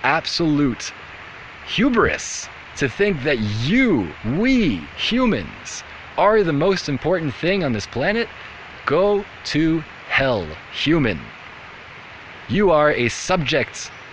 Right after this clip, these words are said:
of the kingdom of life on this planet. You will never be the king here, and the second you are, the whole rest of it is gonna be toppling down, because look, climbing the stairs to get there,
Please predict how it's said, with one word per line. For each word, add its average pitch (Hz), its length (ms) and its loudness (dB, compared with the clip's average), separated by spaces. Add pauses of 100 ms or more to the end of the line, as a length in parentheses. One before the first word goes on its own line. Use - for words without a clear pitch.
(460)
of 120 160 -2
the 127 80 0
kingdom 180 420 2
of 110 140 0
life 117 360 2 (160)
on 139 360 2 (120)
this 127 320 0 (140)
planet. 98 600 -4 (380)
You 113 140 2
will 120 220 4
never 175 560 4 (120)
be 135 220 4
the 101 140 -2
king 156 340 0
here, 139 480 0 (640)
and 95 100 -2
the 98 60 0
second 180 500 0
you 170 280 2
are, 185 320 4 (960)
the 90 100 0
whole 147 240 2
rest 143 240 2
of 143 100 0
it 147 80 2
is 113 140 0
gonna 120 160 2
be 113 80 2
toppling 131 460 0
down, 156 300 4
because 104 300 0
look, 165 320 0 (1000)
climbing 165 560 2
the 131 80 2
stairs 165 520 4
to - 100 -2
get 151 260 2
there, 95 380 4